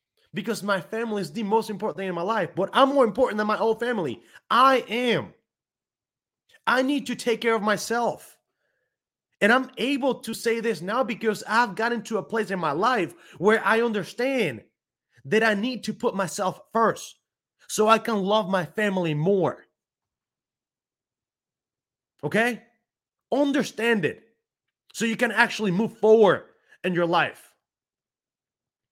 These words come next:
I hope you, you listen to this, and I hope this makes sense to you. Because I really give a shit about everybody that listens to this podcast, everybody that reaches out to me because they need a little bit of help with something.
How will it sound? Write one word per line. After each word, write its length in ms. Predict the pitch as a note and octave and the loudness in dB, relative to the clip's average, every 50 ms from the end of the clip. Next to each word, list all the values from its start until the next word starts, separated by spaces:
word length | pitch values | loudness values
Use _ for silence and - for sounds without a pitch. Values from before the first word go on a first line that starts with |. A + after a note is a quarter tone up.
| _ _ _ _ - | _ _ _ _ 2
I 120 | F3+ A3 | 2 2
hope 340 | G3 D#3 A#3+ C#4+ D4 C#4+ - - | 2 4 4 4 4 2 -2 -10
you, 340 | D3 E3+ G3+ G#3 G#3+ E3+ - | -8 -6 -4 -4 -4 -4 -6
you 180 | F#3 F3 G3+ | -4 -4 -2
listen 360 | D#3 D#3 F3 G3 - A#3 A3 G#3+ | -2 0 -2 -2 -4 -6 -8 -4
to 80 | A3 | -2
this, 260 | A3 A3 A3+ A3 A3+ - - - - - D3+ - | 0 0 0 -2 -6 -12 -20 -20 -20 -18 -10 -6
and 140 | E3+ F3 F#3+ | -4 -2 -2
I 60 | F3+ | -4
hope 300 | D#3+ D#3 F#3+ G#3+ E3+ D#3 | -4 -4 -4 -4 -4 -4
this 200 | D3 - - F#3 | -6 -8 -8 -8
makes 200 | F#3 F3 E3+ - | -8 -8 -8 -8
sense 260 | F3+ D#3 C#3+ A#2 - | -8 -8 -8 -10 -10
to 100 | - A#2+ | -12 -12
you. 160 | G2+ F2 - _ _ _ _ _ _ _ _ _ _ _ _ _ _ _ _ _ _ _ _ | -12 -14 -16 _ _ _ _ _ _ _ _ _ _ _ _ _ _ _ _ _ _ _ _
Because 320 | C#3 F3+ - - G3+ - G3+ | -4 -2 0 0 0 0 0
I 40 | |
really 320 | G3+ E3 D#3 A3 A3+ A3 F#3+ | 0 2 2 4 4 4 2
give 120 | F#3+ G#3+ | 0 -2
a 60 | F3+ | -4
shit 320 | - - - - F#3+ F#3 F3+ | -4 -4 -2 0 2 2 2
about 400 | F3+ E3 D3+ E3 E3+ F3 D#3 - | 2 2 2 2 2 2 2 0
everybody 380 | E3 F3 E3 E3 D#3+ E3 E3+ | 0 0 0 0 -2 -2 -2
that 120 | D3+ D3 C#3+ | -2 -2 -2
listens 360 | C#3 C#3+ D#3+ C#3+ D#3+ D3 - | -2 -2 -4 -4 -6 -8 -8
to 80 | - D#3 | -8 -8
this 160 | D3+ C#3+ - | -8 -8 -8
podcast, 560 | - - D#3+ D#3 D#3+ - - G#3 G3+ G3 - - - - - E3 - | -4 -2 0 0 0 0 0 0 0 -2 -6 -12 -20 -20 -18 -4 0
everybody 400 | F3 F#3 F#3 - F3+ E3+ F3+ F3+ | 2 2 2 2 2 0 0 -2
that 200 | D#3 E3 D#3+ C#3 | -2 -2 -2 -2
reaches 260 | D#3+ G3 - - - | -2 -4 -4 -4 -4
out 160 | F#3 F3 E3+ - | -4 -4 -4 -6
to 100 | F#3 E3+ | -8 -6
me 160 | F3+ G3 G3+ | -6 -6 -4
because 320 | D#3 F3+ - D#3+ D#3 C3+ | -6 -6 -4 -4 -6 -4
they 120 | - D#3 D3+ | -6 -6 -6
need 220 | D3+ F3+ F#3+ E3 | -4 -4 -2 0
a 60 | E3+ | 0
little 180 | D#3+ E3+ F3 F3 | 0 0 -2 -2
bit 100 | D#3+ F3 | -2 -2
of 140 | E3 - - | -2 -4 -4
help 240 | - F3 F#3 D3+ F3+ | -6 -6 -4 -4 -6
with 140 | E3+ - | -8 -8
something. 640 | - - - - G3+ G#3+ F#3+ - B3 C4 C#4+ C4 C4 | -8 -4 -2 -2 -2 -2 0 0 0 0 0 -4 -8